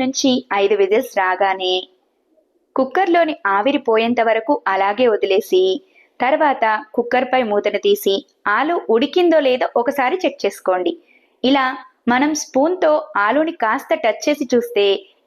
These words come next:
ఈజీగా కట్ అయిపోవాలి. ఇలా అయితే ఆలు పర్ఫెక్ట్గా ఉడికినట్టు. ఇలా ఉడికించి తీసుకున్న ఆలు వేడి పూర్తిగా పోయేంత వరకు చల్లటి వాటర్ ఉన్న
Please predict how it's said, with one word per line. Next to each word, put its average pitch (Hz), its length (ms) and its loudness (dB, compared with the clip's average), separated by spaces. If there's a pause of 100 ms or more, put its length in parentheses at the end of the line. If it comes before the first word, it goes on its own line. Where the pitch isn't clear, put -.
(160)
ఈజీగా 330 500 2
కట్ 240 180 -2
అయిపోవాలి. 190 480 0 (320)
ఇలా 208 160 0 (120)
అయితే 240 280 2 (1700)
ఆలు 311 240 0 (260)
పర్ఫెక్ట్గా 320 560 0 (160)
ఉడికినట్టు. 208 540 0 (2250)
ఇలా 330 160 2 (280)
ఉడికించి 381 500 2
తీసుకున్న 285 380 2 (260)
ఆలు 202 260 0 (360)
వేడి 226 280 4 (160)
పూర్తిగా 247 440 0 (120)
పోయేంత 202 420 2
వరకు 185 340 0 (600)
చల్లటి 330 480 0
వాటర్ 269 340 0
ఉన్న 233 160 0